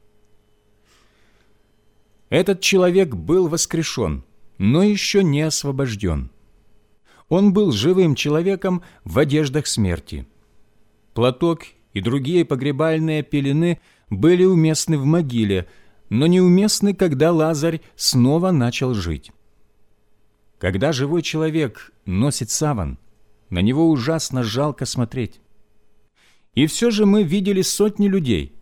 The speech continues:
которые, будучи воскрешёнными милостью Божией, продолжали носить погребальное одеяние. Они были в таком состоянии, что, не рассмотрев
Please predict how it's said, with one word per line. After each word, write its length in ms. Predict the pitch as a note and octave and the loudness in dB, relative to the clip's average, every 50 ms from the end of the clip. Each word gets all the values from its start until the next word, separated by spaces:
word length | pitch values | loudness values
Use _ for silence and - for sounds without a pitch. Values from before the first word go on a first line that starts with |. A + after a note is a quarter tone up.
| - - - - | -20 -20 -12 -6
которые, 440 | - F#2+ - F3 F#3+ F#3+ F#3 F3+ | -6 -2 0 0 2 2 2 0
будучи 420 | D3+ B2+ D3+ F#3+ F3+ F3+ - - D#3+ | 0 0 -2 -2 -2 -2 -4 -4 -4
воскрешёнными 960 | C#3+ D3+ C#3 - - - D3+ D3 - - F#3 F#3 F#3 E3+ C#3 B2+ A2 G2 E2+ | -4 -4 -4 -4 -4 -4 -6 -6 -4 -2 0 2 2 2 2 2 2 0 -2
милостью 600 | D2+ D#2 D#2+ G#2 E3+ F3+ F3 D#3+ - - - D#3 | -2 -2 -2 0 0 0 0 -2 -4 -4 -4 -4
Божией, 600 | C#3 A#2+ A#2+ D#3+ F3+ D#3+ D3+ E3+ E3 E3 D#3 - - _ _ _ _ _ _ _ | -4 -2 -2 -2 -2 -2 -2 0 0 0 -2 -4 -10 _ _ _ _ _ _ _
продолжали 680 | - B2+ D3+ D3 D#3+ D#3+ D3 A#2 A2 A#2 D#3 E3+ F3 E3+ | -4 -2 0 2 2 0 0 0 -2 -2 -2 0 0 -2
носить 500 | D3+ D3 C3+ - - - D3+ D3 - - | -2 -2 -2 -2 -2 -2 -2 -4 -4 -4
погребальное 800 | - B2+ A2 A2 B2 A2 G#2+ A#2 A#2+ A#2+ A#2+ A#2 A#2 A2+ A2 A2 | -4 -4 -2 0 -2 0 0 -2 0 0 0 0 0 0 -2 -2
одеяние. 800 | - A2 A2+ F#2+ G2+ G2+ G#2 G#2+ G2 F#2 F2 D2+ C#2 C2+ B1+ - - _ _ _ _ _ _ _ _ _ _ _ _ _ _ _ _ _ _ _ _ | -4 -4 -4 -2 -2 -2 0 0 0 -2 -2 -4 -6 -8 -10 -14 -18 _ _ _ _ _ _ _ _ _ _ _ _ _ _ _ _ _ _ _ _
Они 200 | - F2+ F#2 G2+ | -4 0 0 0
были 280 | G2 G2 D3+ D#3 C#3+ C3+ | 0 0 0 0 0 -2
в 120 | G#2 F2+ | -4 -4
таком 360 | - A#2+ A2+ - E3 D#3 C3+ | -6 -6 -4 -2 -2 -2 -2
состоянии, 760 | A#2+ - B2+ A2 - - A#2+ A2+ C3+ D#3 D#3 A#2+ F2+ C#2+ C2 - - _ _ - - _ _ _ _ _ _ | -2 -4 -6 -6 -4 -4 -4 -4 -2 -2 -2 -2 -4 -6 -8 -12 -18 _ _ -20 -20 _ _ _ _ _ _
что, 240 | - - - - D3 | -14 -6 -2 0 2
не 160 | D3+ D#3+ D#3+ | 2 2 2
рассмотрев 640 | D#3+ D3+ - - D#3 D#3 - E3+ F3 F#3 E3+ B2 | 0 0 0 -2 -2 -2 0 0 0 0 0 -2